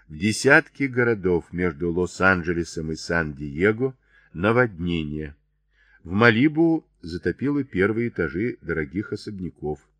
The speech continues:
Грязевые потоки наносят ущерб в Сан-Клементе,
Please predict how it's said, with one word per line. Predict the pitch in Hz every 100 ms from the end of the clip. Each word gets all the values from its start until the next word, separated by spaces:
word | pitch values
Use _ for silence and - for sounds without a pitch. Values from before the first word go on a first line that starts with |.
| _ _ _ _
Грязевые | - 87 117 110 101 98 95
потоки | - 92 - 101 120 -
наносят | 104 92 92 113 - -
ущерб | 92 - 98 104 -
в | -
Сан-Клементе, | - 101 98 - 87 87 82 92 101 101 104 104